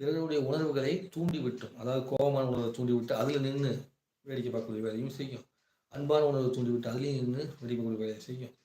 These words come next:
வெறுப்பின் உணர்வை தூண்டி விட்டு "வெறுப்பான ஆயிட்டு போ, உனக்கு என்னன்னா எனக்கு என்ன" அப்படின்னு விட்டு செயல்பட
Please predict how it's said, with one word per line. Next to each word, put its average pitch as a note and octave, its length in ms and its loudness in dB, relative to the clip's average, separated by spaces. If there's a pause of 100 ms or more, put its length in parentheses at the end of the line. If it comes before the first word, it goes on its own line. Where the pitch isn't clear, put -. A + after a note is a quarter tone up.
(280)
வெறுப்பின் D#3 400 -2
உணர்வை C3+ 260 0
தூண்டி B2 220 0
விட்டு A#2+ 200 0 (300)
"வெறுப்பான B2+ 380 -2
ஆயிட்டு B2 240 -2
போ, A#2 60 -2 (200)
உனக்கு A2+ 240 -6
என்னன்னா B2+ 380 -4
எனக்கு B2 220 0
என்ன" A#2+ 200 -2
அப்படின்னு A#2+ 280 -6
விட்டு C#3 140 -6 (140)
செயல்பட B2 260 -2